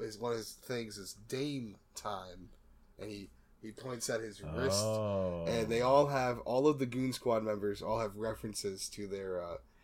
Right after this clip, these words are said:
Speaker 1: their sports, like, nicknames or personas.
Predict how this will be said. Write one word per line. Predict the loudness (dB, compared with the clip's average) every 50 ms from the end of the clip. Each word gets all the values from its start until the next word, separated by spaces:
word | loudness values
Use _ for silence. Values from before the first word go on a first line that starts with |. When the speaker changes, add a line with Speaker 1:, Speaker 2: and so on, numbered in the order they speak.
| -20 -20 -20 -6
Speaker 1:
their | -2 -2 0
sports, | 0 0 -2 -2 -2 0 0 0 0 0 -2 -4 -4 -4 -4 -6 -6 -6
like, | -6 -6 -6 -8 -12 -8 -6
nicknames | -6 -6 -6 -4 -4 -2 -2 -2 -2 -4 -4 -6 -6 -6
or | -6
personas. | -8 -10 -12 -10 -6 -4 -2 -2 -2 -2 -4 -4 -6 -10 -14 -16